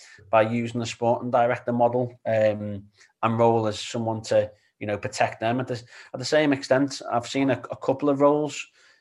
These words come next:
um, maybe over the, I'd say over the past twelve months, where I, I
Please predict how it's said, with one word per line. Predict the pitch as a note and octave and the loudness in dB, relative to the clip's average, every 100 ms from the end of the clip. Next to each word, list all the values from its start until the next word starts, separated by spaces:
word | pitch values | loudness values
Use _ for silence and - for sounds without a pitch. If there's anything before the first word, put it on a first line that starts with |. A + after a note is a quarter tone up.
| _ | _
um, | A#2 A2+ G#2+ G#2+ A2+ | -4 -2 -2 -4 -8
maybe | - B2 A#2+ A#2+ | -4 -4 0 -2
over | A#2 | 0
the, | A2+ - | -2 -2
I'd | A2 | -4
say | - A2 | 0 0
over | G#2+ | 2
the | G#2 | -4
past | G#2 G#2 - | -4 -4 -2
twelve | - G#2 G2 | 2 2 2
months, | G2+ G#2+ - | -2 -6 -4
where | G#2+ G2+ G2 - - _ _ _ _ _ | 0 2 0 -6 -20 _ _ _ _ _
I, | B2 B2 - - | 2 2 0 -2
I | C3 | -2